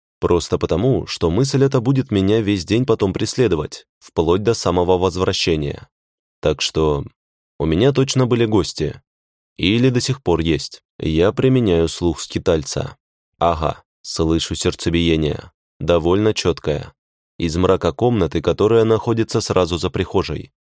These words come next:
Не подавая вида, я наклоняюсь к рюкзаку, чтобы достать из него кинжал. "Не надо!" прозвучал женский голос из темноты.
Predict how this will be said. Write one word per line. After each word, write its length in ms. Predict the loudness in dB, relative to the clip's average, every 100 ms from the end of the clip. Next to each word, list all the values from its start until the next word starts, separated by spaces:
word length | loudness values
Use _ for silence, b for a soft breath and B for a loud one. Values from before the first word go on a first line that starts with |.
| _
Не 240 | -2 0 2
подавая 540 | 2 4 4 4 2
вида, 520 | 0 -2 0 -2 -4 -6
я 260 | -2 0
наклоняюсь 580 | 0 0 2 2 2 0
к 80 | 0
рюкзаку, 760 | 0 0 0 -2 -2 -2 -2 -6
чтобы 320 | -4 0 2
достать 380 | 0 0 -2 0
из 120 | 0
него 220 | 0 0
кинжал. 600 | 0 -2 0 0 0 -8 _ _ _ 0
"Не 160 | 2
надо!" 420 | 4 4 2 -4 -8 _ _ _
прозвучал 560 | -2 0 0 2 2 2
женский 420 | 2 0 -2 -4
голос 360 | 0 2 0 -4
из 120 | -6
темноты. 560 | -2 -2 -2 -2 -6